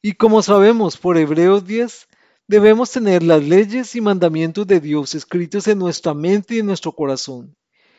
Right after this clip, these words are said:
Y eso es mejor que en tabletas de arcilla, ¿verdad? Eso es mejor que en tablas de piedra. En otras palabras, ahora debe ser interiorizado.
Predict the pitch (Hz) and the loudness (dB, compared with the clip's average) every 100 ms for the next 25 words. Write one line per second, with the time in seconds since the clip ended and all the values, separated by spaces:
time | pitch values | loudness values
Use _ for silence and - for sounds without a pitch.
0 | _ _ 165 160 196 226 226 233 202 165 | _ _ -2 2 4 2 0 0 0 -4
1 | 131 _ _ - 185 165 185 156 160 196 | -4 _ _ -4 -2 0 0 2 4 4
2 | 240 220 214 160 175 175 135 127 139 143 | 2 2 0 0 -8 -8 -8 -12 -8 -6
3 | 135 156 214 220 _ _ _ _ _ _ | -2 -2 -2 -6 _ _ _ _ _ _
4 | _ _ _ _ _ _ 180 214 220 254 | _ _ _ _ _ _ 2 4 2 -6
5 | 247 - 170 175 196 170 175 170 190 170 | -6 -4 -4 -2 -4 -2 -4 -4 -6 -6
6 | - 160 160 165 175 165 156 - 170 190 | -6 0 2 2 -2 -6 -8 -4 -2 -2
7 | 135 131 _ _ _ _ _ _ _ _ | -6 -14 _ _ _ _ _ _ _ _
8 | _ _ _ - 185 202 208 247 - 214 | _ _ _ -2 2 2 0 -4 0 4
9 | 175 220 240 240 - _ - 160 160 190 | 4 4 0 -2 -10 _ -2 2 4 4
10 | 226 240 208 175 180 180 208 208 226 247 | 2 -2 -2 0 2 0 0 0 0 -6
11 | 190 180 196 156 151 135 117 139 120 127 | -6 2 0 2 -2 -4 -10 -10 -10 -16
12 | 147 | -20